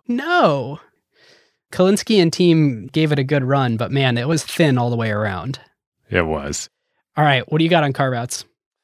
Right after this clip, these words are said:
Speaker 2: My carve-out, I wanna re-carve out
Speaker 1: Oh.
Speaker 2: your carve-out from a couple episodes of Daryl Morey on Invest Like the Best. I listened to it after you recommended it. Daryl, now the G M and president of basketball operations at the Sixers, formerly the G M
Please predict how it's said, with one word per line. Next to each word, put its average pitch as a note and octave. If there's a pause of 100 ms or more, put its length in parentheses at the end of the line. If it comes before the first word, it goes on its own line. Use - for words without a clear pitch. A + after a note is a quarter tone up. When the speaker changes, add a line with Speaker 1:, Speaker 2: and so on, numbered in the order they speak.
(100)
Speaker 2:
My D3
carve-out, G#2
I B2+
wanna A#2
re-carve D#3
out -
Speaker 1:
Oh. D3+
Speaker 2:
your A2+
carve-out F#2+
from G2
a F2+
couple F2
episodes D#2 (100)
of D#2+ (160)
Daryl G2
Morey E2
on D#2
Invest F2
Like F2
the D#2
Best. - (460)
I A2
listened A#2
to G#2
it F#2
after F#2+
you F2+
recommended E2+
it. E2+ (580)
Daryl, G#2+
now G2
the E2+ (140)
G B2
M G2+
and F2
president F#2+
of E2
basketball F2
operations E2+
at -
the -
Sixers, A#2+
formerly F2
the D#2+
G E2
M E2